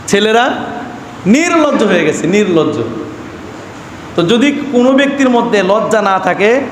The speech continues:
তো বুঝতে হবে যে তার কাছ থেকে আস্তে আস্তে কি হইতেছে? ঈমানও দূরে সরতেছে, ঈমানও দূরে সরতেছে। আর লজ্জার সাথে ঈমানের একটা সম্পর্ক আছে, ঈমানের একটা সম্পর্ক আছে। এই জন্য মুসলিম কোনো সময়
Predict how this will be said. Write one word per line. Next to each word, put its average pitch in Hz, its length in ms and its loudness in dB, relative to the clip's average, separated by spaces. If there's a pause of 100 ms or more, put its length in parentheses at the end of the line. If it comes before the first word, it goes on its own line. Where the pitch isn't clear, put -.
(160)
তো 165 100 2
বুঝতে 208 300 2
হবে 208 380 2
যে 196 100 0
তার 190 280 2
কাছ 202 260 -2
থেকে 220 240 2
আস্তে 160 440 0
আস্তে - 180 0
কি 220 140 2
হইতেছে? 208 460 2 (460)
ঈমানও 320 480 4
দূরে 277 260 2
সরতেছে, 156 480 0 (1120)
ঈমানও 247 420 4
দূরে 214 180 2
সরতেছে। - 500 -2 (680)
আর 143 100 0
লজ্জার 202 380 2
সাথে 196 220 -2
ঈমানের 208 360 2
একটা 202 200 -2
সম্পর্ক 143 420 0
আছে, 117 260 -2 (2000)
ঈমানের 151 260 2
একটা 208 320 0 (480)
সম্পর্ক 139 340 0
আছে। 117 240 -2 (220)
এই 151 80 2
জন্য 202 180 0
মুসলিম 220 420 2
কোনো 220 240 2
সময় 170 340 2